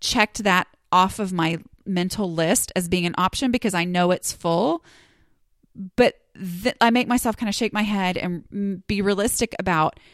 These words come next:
but do I actually need the stuff that's being stored there? Like, does it deserve to be taking up that storage space? And a lot of times I will find, "Oh yeah,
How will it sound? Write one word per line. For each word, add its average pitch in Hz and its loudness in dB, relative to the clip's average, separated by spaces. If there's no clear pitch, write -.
but 190 0
do 220 2
I 196 4
actually 185 -2
need 170 -2
the 160 -4
stuff - -4
that's - -6
being 156 -2
stored 302 0
there? - -8
Like, 220 4
does 262 2
it 277 0
deserve 202 4
to 220 0
be 185 -4
taking 202 0
up 170 2
that - 0
storage 302 0
space? 160 -2
And 180 2
a 202 0
lot 202 4
of 285 0
times 165 -4
I - -2
will 185 0
find, 180 -8
"Oh 285 -6
yeah, 311 -8